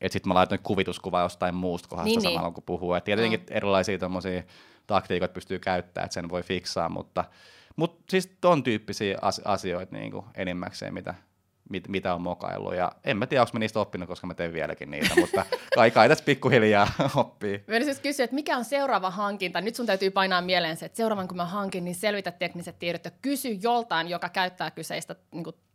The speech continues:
Speaker 2: sitä tavaraa tai asiaa, on se sitten kamera tai on se mikki tai mikä tahansa muu, niin kysy joltain, että hei, onks antaa hyviä vinkkejä?
Speaker 1: Niin, ja siis kai mä tietyllä tavalla luotinkin, että mähän siis, kun mä ostin noi kamerat, niin mä juttelin, ö,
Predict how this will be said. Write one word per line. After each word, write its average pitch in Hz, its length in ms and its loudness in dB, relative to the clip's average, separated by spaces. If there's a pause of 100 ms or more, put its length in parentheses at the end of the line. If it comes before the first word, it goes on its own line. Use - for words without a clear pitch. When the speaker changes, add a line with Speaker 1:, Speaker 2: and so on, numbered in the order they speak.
Speaker 2:
sitä 175 200 -2
tavaraa 170 500 2
tai 160 220 -4
asiaa, 170 360 0
on 202 80 0
se 196 80 -10
sitten 180 140 -14
kamera 165 300 -6
tai 160 140 -6
on 175 140 -6
se 175 100 -8
mikki 170 280 -8
tai 160 140 -6
mikä 165 160 -12
tahansa 160 280 -12
muu, 165 140 -10
niin 160 180 -12
kysy 214 180 -10
joltain, 165 440 -10
että 180 180 -14
hei, 175 380 -2 (180)
onks 196 300 -2
antaa 180 300 -8
hyviä 175 300 -12
vinkkejä? 175 380 -14 (400)
Speaker 1:
Niin, 220 300 4
ja 208 100 8
siis 190 260 2
kai - 340 0
mä 160 100 2 (140)
tietyllä 147 280 2
tavalla 135 340 6
luotinkin, 110 540 8
että 107 140 -2
mähän 98 240 2
siis, 104 460 -4
kun 110 120 -2
mä 107 120 6
ostin 117 260 0
noi 107 140 0
kamerat, 107 440 0
niin 107 340 -6
mä 113 140 0
juttelin, 95 600 -2
ö, 101 40 -6